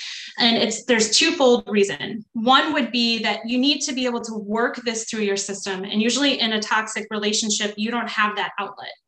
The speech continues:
You don't have the ability to bring it and talk it out in a healthy way. So you gotta learn how to do that. Another reason would be to start taking account of what you're actually living through. So document it, write it down in your journal.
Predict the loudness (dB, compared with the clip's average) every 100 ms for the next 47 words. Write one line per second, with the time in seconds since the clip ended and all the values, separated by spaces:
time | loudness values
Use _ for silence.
0 | _ 2 4 6 4 2 4 2 4 2
1 | 2 2 2 2 4 2 0 0 0 2
2 | 2 0 -2 -4 -4 -4 -6 -6 -8 -10
3 | -4 2 4 6 6 4 2 0 2 0
4 | 0 -2 -4 -6 -8 -16 _ -20 -18 -16
5 | -16 -16 -18 -6 4 8 8 6 4 2
6 | 2 2 2 2 0 0 0 2 2 0
7 | -2 0 0 0 -4 -2 -2 -4 -2 -2
8 | -2 -4 -6 -4 -4 -4 0 0 0 -2
9 | -2 -2 -2 -4 -4 -10 -12 -14 -8 2
10 | 6 6 4 4 4 4 4 4 2 0
11 | 2 4 4 4 4 4 2 0 -2 -2
12 | -2 -4